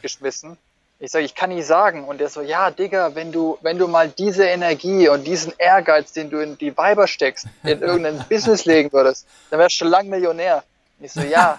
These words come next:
Speaker 2: <laughs>
Speaker 1: genau.“ Und da hab ich gefragt, „Was ist dieser innere Drive? Warum mache ich das überhaupt? Ist es nur der Sex? Weil den kriegst du auch einfacher, ja? Da musst du nicht, da musst du nicht die härteste Nuss aussuchen, die du knacken möchtest.“
Speaker 2: Ja.
Speaker 1: Ähm,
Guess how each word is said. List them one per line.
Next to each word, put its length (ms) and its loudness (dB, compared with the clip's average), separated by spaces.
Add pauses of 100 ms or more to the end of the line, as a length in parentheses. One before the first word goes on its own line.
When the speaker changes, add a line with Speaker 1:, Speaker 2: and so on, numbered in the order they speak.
(140)
Speaker 2:
<laughs> 120 -14
Speaker 1:
genau.“ 360 2
Und 160 -10 (1000)
da 80 -2
hab 60 2
ich 120 -8
gefragt, 500 2 (240)
„Was 240 0
ist 160 -16
dieser 240 -4
innere 340 -4
Drive? 440 2
Warum 260 2
mache 180 -2
ich 60 -12
das 180 -6
überhaupt? 400 -2
Ist 120 -12
es 120 -12
nur 100 -4
der 140 2
Sex? 320 -4
Weil 100 2
den 120 -4
kriegst 240 -4
du 60 4
auch 100 4
einfacher, 500 0
ja? 160 2
Da 80 0
musst 240 -4
du 60 -4
nicht, 260 -8 (380)
da 80 4
musst 180 0 (160)
du 40 -8
nicht 180 -8
die 120 -2
härteste 540 -2
Nuss 480 -2
aussuchen, 560 -2
die 100 -2
du 160 -2
knacken 420 -2
möchtest.“ 540 -4 (300)
Speaker 2:
Ja. 520 4
Speaker 1:
Ähm, 320 -10